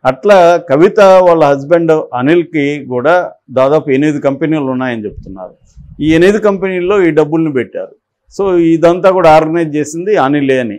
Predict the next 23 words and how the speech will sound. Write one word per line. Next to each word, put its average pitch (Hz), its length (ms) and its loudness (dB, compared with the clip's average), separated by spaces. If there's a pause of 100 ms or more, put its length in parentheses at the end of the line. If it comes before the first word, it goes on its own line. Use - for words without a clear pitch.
(140)
అందుకనే 151 340 0
ఇప్పుడు 156 220 0
అనిల్కి 165 340 0
కూడా 165 240 0
నోటీసులు 127 480 -6
ఇచ్చారు, 98 360 -12 (1040)
అనిల్కి 139 340 -4
ఇచ్చారు, 143 320 0
వాళ్ళ 143 340 2
పిఏ 143 380 0
రాజేష్కి, 131 720 0
కవిత 139 240 0
పిఏ 139 320 -2
రాజేష్కి 131 520 -2
ఇచ్చారు, 147 400 -4 (500)
వ్యక్తిగత 139 500 0 (560)
సిబ్బంది 127 600 -2 (120)
ముగ్గురికి 135 540 -2
కూడా 131 220 -2
ఇచ్చారు 120 360 -4
నోటీసులు. 113 440 -10
ఈ - 20 -10
ముగ్గురు 123 600 -4